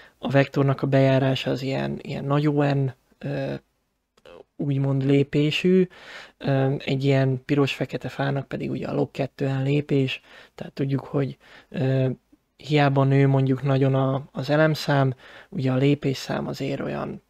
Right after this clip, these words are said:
olyan, tehát log kettő N lépésszám marad, de ahogy mondtam, nem az én szakterületem, de csak tényleg, hogy, hogy miért érdekes, hogy ilyenekre gondoljatok, hogy, hogy sokkal kevesebb lépésből megvan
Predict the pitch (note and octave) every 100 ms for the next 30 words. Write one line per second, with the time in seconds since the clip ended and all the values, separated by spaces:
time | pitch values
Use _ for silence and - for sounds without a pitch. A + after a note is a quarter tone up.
0 | _ D3+ C#3 - - - - D3+ - C3+
1 | - C#3 C3+ C3+ C3+ D3 C3 - C#3 C#3
2 | - - D3 D#3+ D#3 C3+ - - - -
3 | C3 C3 D3 C#3+ C3+ C3+ C3+ C#3 C3 -
4 | C#3 D3+ C#3 C3+ - C#3 C3 - _ -
5 | C3+ D3 - C#3+ C3+ B2+ D3 C3+ B2+ -
6 | - _ B2+ C3 C#3 C3+ C#3+ C#3+ - C3+
7 | - C#3+ C#3+ C3+ - C#3 C#3 C#3 C#3 C3+
8 | - C3+ - - - _ C3 B2+ C3 C#3
9 | C#3 D3 C3+ C#3 - C#3 C#3 - B2+ C3
10 | C3+ C3 C3+ C#3 C#3 C#3 C3+ C3+ C#3